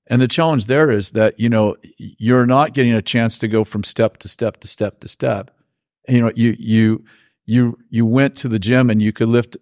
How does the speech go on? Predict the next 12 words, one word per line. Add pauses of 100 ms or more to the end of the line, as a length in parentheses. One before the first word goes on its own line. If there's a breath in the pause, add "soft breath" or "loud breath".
(120)
you
know,
you
could
bench
press
a
hundred
fifty, (400 soft breath)
and
someone
puts